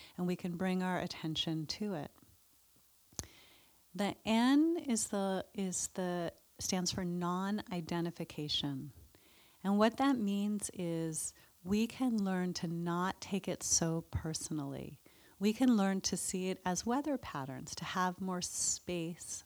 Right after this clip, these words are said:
more freedom. "Oh, it's just anger moving through me," instead of,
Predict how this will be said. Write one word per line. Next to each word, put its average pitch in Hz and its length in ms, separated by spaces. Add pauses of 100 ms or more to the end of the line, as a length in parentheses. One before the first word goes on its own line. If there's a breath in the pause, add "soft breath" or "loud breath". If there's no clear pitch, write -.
more 175 160
freedom. 170 640 (600 loud breath)
"Oh, 320 240
it's 226 240
just - 560
anger 208 520
moving 185 540
through 247 380
me," 156 420
instead 175 500
of, 160 220